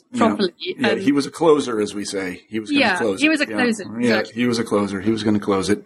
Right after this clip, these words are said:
Speaker 1: And, okay, so let's move on then. Uh, we kinda have to hurry along 'cause I wanna give you a chance to talk about what you're working on now. Uh, I wanna hear about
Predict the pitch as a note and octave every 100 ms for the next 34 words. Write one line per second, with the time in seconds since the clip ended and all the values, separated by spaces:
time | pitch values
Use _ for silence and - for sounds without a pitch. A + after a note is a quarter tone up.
0 | _ B2+ A#2+ A#2 - - - G3+ C#3 D3+
1 | F#3+ - - - - D3+ G3 F3 D#3 D3
2 | C#3+ C3 C3 C3 D3+ - C3+ B2+ C3+ D3+
3 | B2+ A#2+ C#3 C#3+ B2 A2+ A#2+ B2 A#2 A#2
4 | A#2+ A2+ A#2 A2+ A2+ A2 A2 A2+ B2 C3
5 | A#2 B2 A#2 G#2 G#2 A2 B2+ A2+ G#2+ G#2+
6 | - - - _ C3 A#2+ - - B2+ D#3+
7 | D#3 - C#3+ C#3 A#2 A2+ A2+